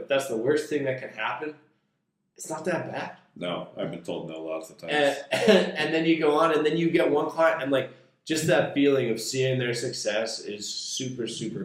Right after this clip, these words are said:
Speaker 1: cool. Um, so yeah, I think anybody looking for a life coach, um,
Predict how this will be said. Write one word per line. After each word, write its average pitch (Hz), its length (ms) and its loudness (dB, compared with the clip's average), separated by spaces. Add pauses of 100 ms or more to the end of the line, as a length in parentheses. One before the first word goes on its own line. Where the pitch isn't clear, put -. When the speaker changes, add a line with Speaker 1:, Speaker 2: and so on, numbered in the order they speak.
Speaker 1:
cool. 92 320 -8 (340)
Um, 95 500 -4
so 120 120 -2
yeah, 110 140 4
I 113 60 2
think 117 300 -4 (680)
anybody 147 500 4
looking 127 540 0
for 120 280 0
a 113 80 2
life 113 400 0
coach, 127 540 -2 (180)
um, 98 540 -4